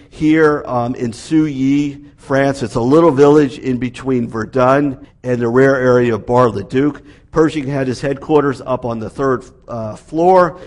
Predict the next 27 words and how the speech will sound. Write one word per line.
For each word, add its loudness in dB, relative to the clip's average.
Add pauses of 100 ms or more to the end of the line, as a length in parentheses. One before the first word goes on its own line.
He -2
could -2
overlook. 2 (300)
What 2
he 0
was 2
facing -2
was -2
a -2
large 2
airfield 0
commanded -2
by, 2 (280)
uh, -14
Billy 4
Mitchell. -2 (440)
Also, 4
there 2
was 0
a 0
large -2
hospital 0
and -6
a -6
telephone 0
operator's -2
hut, 0